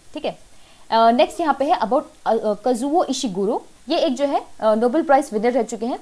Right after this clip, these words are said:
इन्हें अवार्ड दो हज़ार सत्रह में मिला था और, अ, खास बात यह है कि दो हज़ार सत्रह के बाद अब इन्होंने पहली बार एक अपनी बुक रिलीज करने वाले हैं और इस बुक का नाम है Clara and the Sun। तो we have to remember कजुओ इशिगुरो, इनकी बुक का नाम Clara and the Sun।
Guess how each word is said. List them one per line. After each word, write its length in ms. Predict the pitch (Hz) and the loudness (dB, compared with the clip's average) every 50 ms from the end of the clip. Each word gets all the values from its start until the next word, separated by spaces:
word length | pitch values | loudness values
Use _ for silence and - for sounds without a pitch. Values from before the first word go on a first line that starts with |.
| - - - - - - - | -12 -20 -20 -20 -14 -6 -2
इन्हें 220 | 294 311 392 381 | -2 0 2 2
अवार्ड 260 | 339 277 302 330 294 | 4 6 4 4 4
दो 100 | 226 262 | 2 -2
हज़ार 220 | 262 269 240 269 277 | -2 0 0 0 0
सत्रह 300 | 277 254 - - 262 269 | 0 -2 -2 -2 -2 0
में 100 | 285 277 | 0 0
मिला 200 | 226 190 190 185 | 0 0 0 0
था 260 | - 233 302 - - - - - - - | 0 -2 -6 -6 -8 -14 -20 -12 0 6
और, 260 | 226 247 247 247 247 | 8 10 10 10 8
अ, 300 | 247 233 - 214 214 214 - - - | 4 2 4 4 2 2 2 -4 -12
खास 260 | - - 294 320 311 | -4 4 4 4 4
बात 240 | 269 330 320 320 - | 4 2 2 2 0
यह 80 | 269 262 | -2 -2
है 80 | 285 | -2
कि 120 | 277 349 269 | -2 -2 -2
दो 120 | 220 262 | 0 0
हज़ार 200 | 262 233 254 277 | 0 0 -2 -2
सत्रह 280 | - 254 226 - 277 302 | -2 -4 -2 -2 -4 -2
के 120 | 294 320 | -2 -2
बाद 240 | 226 208 214 226 220 | 0 0 0 0 2
अब 200 | - 233 240 233 | 2 2 2 2
इन्होंने 260 | 254 240 226 240 269 | 0 -2 -2 -4 -4
पहली 320 | 262 - 240 269 277 294 | -4 -4 -4 -2 -2 -2
बार 200 | 240 226 247 254 | 2 2 0 0
एक 200 | 277 - 262 - | 0 -2 -4 -6
अपनी 220 | 226 - 240 247 226 | -6 -6 -4 -6 -4
बुक 240 | 190 226 247 - 233 | -4 -6 -6 -4 -4
रिलीज 220 | 233 233 233 233 | -4 -4 -4 -4
करने 200 | - 208 202 196 | -6 -6 -6 -6
वाले 240 | 185 190 180 185 175 | -4 -4 -4 -4 -4
हैं 180 | 190 254 370 - - - - - - - | -6 -8 -10 -12 -16 -20 -20 -14 -4 0
और 100 | 220 269 | 0 0
इस 80 | 254 | 0
बुक 160 | 214 214 240 - | -2 -6 -4 -4
का 80 | 226 208 | -2 -2
नाम 160 | 202 196 254 | -2 -2 -4
है 140 | 220 - - | -6 -4 -2
Clara 320 | 240 208 190 202 240 240 | 0 2 2 2 2 0
and 140 | - 202 190 | -2 -2 -8
the 100 | 180 170 | -8 -8
Sun। 120 | - 165 - - - - - - - - - - - | -10 -12 -14 -14 -20 -20 -20 -20 -20 -20 -20 -12 -10
तो 60 | 220 | -2
we 60 | 202 | 0
have 240 | 226 226 226 226 - | 2 2 2 0 -2
to 60 | 220 | -4
remember 300 | 226 220 208 202 226 359 359 - | -2 -2 0 0 0 0 0 2
कजुओ 320 | - 226 220 214 247 269 | 0 0 0 0 0 0
इशिगुरो, 600 | 247 - - - 247 202 185 208 220 262 381 - - - - - - - | 0 -2 -4 -6 -6 -6 -4 -4 -2 -2 -4 -6 -8 -18 -20 -18 -10 -8
इनकी 200 | 226 220 254 226 | -8 -6 -4 -2
बुक 180 | 208 240 240 | -4 -2 0
का 100 | - 214 | 0 0
नाम 160 | 208 226 330 | 2 0 -4
Clara 600 | - - - - - - 240 208 196 196 226 294 330 - - 202 | -6 -10 -18 -18 -6 2 4 4 6 6 4 2 2 -2 -6 -6
and 100 | 214 196 | -6 -6
the 120 | 190 - | -6 -6
Sun। 120 | - - | -8 -10